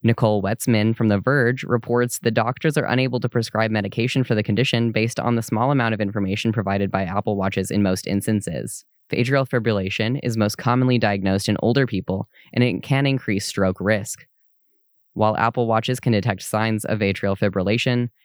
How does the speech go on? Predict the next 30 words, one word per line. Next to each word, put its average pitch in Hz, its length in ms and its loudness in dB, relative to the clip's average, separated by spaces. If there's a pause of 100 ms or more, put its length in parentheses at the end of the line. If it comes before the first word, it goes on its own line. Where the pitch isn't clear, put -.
study 139 320 0
author 107 400 2
Josh 104 340 -2
Pevnik 113 540 -2
says 113 220 0
detection 120 500 -2
from 139 160 2
watches 110 380 0
would 113 120 2
not 110 200 0
change 107 260 2
overall 98 340 2
outcomes, 90 600 -2 (340)
even 123 220 4
as 113 140 2
some 127 180 2
hospitals, 131 720 0
like 104 160 0
Cedars-Sinai 107 840 0
Medical 107 340 0
Center 101 260 0
in 101 100 2
Los 98 240 0
Angeles, 113 640 -2 (280)
allow 120 200 2
patients 123 360 0
to - 120 -6
connect 120 320 -2
health 107 260 0
data 127 320 0